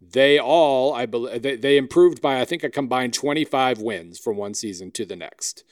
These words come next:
Uh, now, the, most of that's because if you return all your production, you were crazy young and you probably went four and eight, so it's a lot easier to improve.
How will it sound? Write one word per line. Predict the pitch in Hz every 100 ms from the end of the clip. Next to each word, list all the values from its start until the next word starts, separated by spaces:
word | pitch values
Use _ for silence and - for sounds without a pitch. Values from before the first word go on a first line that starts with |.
| _ _ _ _
Uh, | 92 87 90
now, | 131
the, | 120 117
most | 139 147 147
of |
that's | 139 135 -
because | 139 139 123 117 101
if | 139 135
you | 127
return | 120 156 151 139 127
all | 113 139 135
your | 113
production, | 143 202 - 123 123
you | 117
were | 110
crazy | - 175 160 120
young | 117 160 135
and | 123
you | 117
probably | 127 113
went | 104 92
four | 117 92
and |
eight, | 117 156 104 - _
so | - 117
it's | 120
a |
lot | 113
easier | 110 165 131
to | - 113
improve. | 85 85 73 78 -